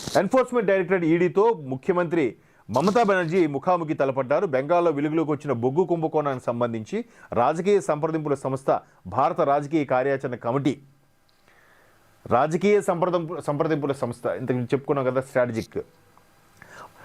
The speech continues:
ఈ ఐపాక్ కార్యాలయంలో దాని సహ వ్యవస్థాపకుడు డైరెక్టర్ ప్రతీక్ జైన్ నివాసంలో ఈడీ అధికారులు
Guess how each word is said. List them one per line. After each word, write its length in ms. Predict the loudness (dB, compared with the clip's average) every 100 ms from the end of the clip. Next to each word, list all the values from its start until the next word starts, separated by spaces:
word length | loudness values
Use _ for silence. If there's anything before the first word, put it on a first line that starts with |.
| 2
ఈ 180 | 2 4 2
ఐపాక్ 440 | 2 4 2 4
కార్యాలయంలో 640 | 2 4 4 2 4 2 2
దాని 360 | 2 0 -2
సహ 240 | 0 2 2
వ్యవస్థాపకుడు 760 | 2 0 0 0 0 2 2
డైరెక్టర్ 460 | 4 2 2 -2 -4
ప్రతీక్ 420 | -2 2 2 2
జైన్ 180 | 0 2
నివాసంలో 460 | 2 0 0 0
ఈడీ 240 | 2 4 2
అధికారులు 460 | 2 0 0 0